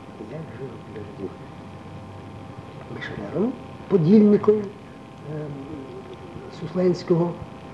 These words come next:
з Молдавії. Дуже милий чоловік.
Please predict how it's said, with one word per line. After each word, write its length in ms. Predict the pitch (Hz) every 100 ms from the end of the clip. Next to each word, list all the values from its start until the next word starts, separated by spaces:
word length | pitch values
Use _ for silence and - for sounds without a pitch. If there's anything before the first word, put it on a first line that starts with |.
| - - - - - 151
з 20 |
Молдавії. 600 | 156 147 156 156 147 151 - - - - - -
Дуже 480 | 135 165 220 151
милий 320 | 151 139 131 127
чоловік. 440 | - 131 120 110